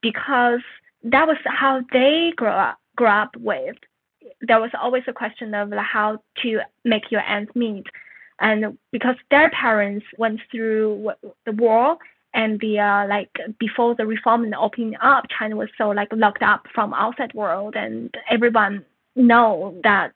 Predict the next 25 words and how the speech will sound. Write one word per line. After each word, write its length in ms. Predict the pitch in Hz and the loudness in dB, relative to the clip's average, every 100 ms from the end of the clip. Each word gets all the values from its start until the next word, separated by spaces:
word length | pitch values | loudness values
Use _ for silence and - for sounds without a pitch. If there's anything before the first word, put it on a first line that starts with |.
| _ | _
the 80 | 220 | -2
life 280 | 208 202 214 | 0 0 -2
was 120 | 226 - _ _ | -10 -18 _ _
difficult, 460 | - 233 240 233 - | -4 -4 -4 -8 -8
was 140 | 196 208 | -10 -4
so 140 | 214 | -4
difficult. 480 | 214 220 254 247 127 277 - - - | -4 -6 -6 -6 -6 -12 -18 -20 2
So 120 | 254 | 4
money, 680 | 247 247 254 311 381 254 214 - | 4 2 4 6 4 0 0 -2
to 80 | |
a 20 | 220 | 0
lot 260 | 226 349 | 0 0
of 80 | 359 | -4
people 320 | - 359 - | -4 -4 -2
in 200 | 208 214 | -4 -4
the 100 | 208 | -6
older 300 | - 220 254 | -2 -2 -2
generation, 640 | 233 - 190 208 - - - - - - | -4 -6 -8 -8 -8 -8 -10 -14 -10 2
money 500 | 240 247 262 233 226 | 6 6 6 4 2
is 220 | 190 226 - | -2 -4 -4
more 200 | 226 220 | -2 -2
important 720 | 233 - 214 226 208 226 233 | -2 -2 -2 -2 -6 -8 -2
than 440 | 220 208 208 208 - - | 0 2 -2 -6 -10 -2
everything. 600 | 226 240 240 - 254 247 - - _ _ | 2 2 2 -6 -10 -12 -12 -14 _ _
And 600 | 233 226 220 220 220 220 | 4 4 4 0 -2 -6